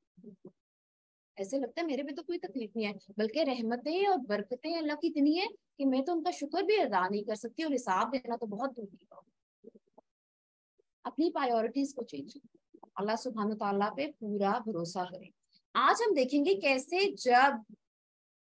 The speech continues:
strong लोग, popular लोग, ऐसे लोग जो कि एक हैसियत रखते हैं और डट के खड़े हो जाते हैं, जब वो इस्लाम कबूल करते हैं तो क्या changes आते हैं।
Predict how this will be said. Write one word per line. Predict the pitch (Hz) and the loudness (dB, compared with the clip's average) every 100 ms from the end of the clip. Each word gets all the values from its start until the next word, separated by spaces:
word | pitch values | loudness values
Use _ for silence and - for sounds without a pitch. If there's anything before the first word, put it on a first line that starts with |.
| - _ _ _ - | -20 _ _ _ -12
strong | - - 285 294 285 294 254 | -10 -6 4 6 6 6 4
लोग, | 165 143 143 _ - _ _ _ - | 4 2 0 _ -20 _ _ _ 0
popular | 269 254 277 277 247 196 | 2 2 4 4 6 4
लोग, | 139 131 - _ _ _ - | 0 -4 -10 _ _ _ 2
ऐसे | 277 285 285 392 | 4 4 4 4
लोग | 349 311 349 294 | 6 6 4 2
जो | 254 254 | 2 2
कि | 254 302 262 | 2 -2 0
एक | 269 220 | -2 -2
हैसियत | 190 - - - | -2 0 -2 0
रखते | 240 - 226 | -2 0 -2
हैं | 226 254 285 | 0 -2 0
और | 254 208 - | 0 0 6
डट | 294 - | 6 6
के | 294 262 | -2 -2
खड़े | 175 156 | -2 -4
हो | 151 | -6
जाते | 139 143 - | -8 -10 -10
हैं, | 147 131 _ _ _ 202 | -12 -12 _ _ _ -2
जब | 220 - | -2 -2
वो | 185 269 | 0 2
इस्लाम | 403 403 233 175 180 | 2 0 0 0 0
कबूल | 202 185 165 | -4 -6 -4
करते | 180 175 185 | -4 -4 -4
हैं | 196 254 302 _ - - | -4 -4 -6 _ -20 -6
तो | 233 | -6
क्या | 226 - 240 220 220 233 240 240 | -6 -8 -2 0 2 2 0 -4
changes | 220 208 165 165 170 131 | -8 -4 -4 -4 -6 -6
आते | 131 143 | -8 -10
हैं। | 143 127 | -8 -10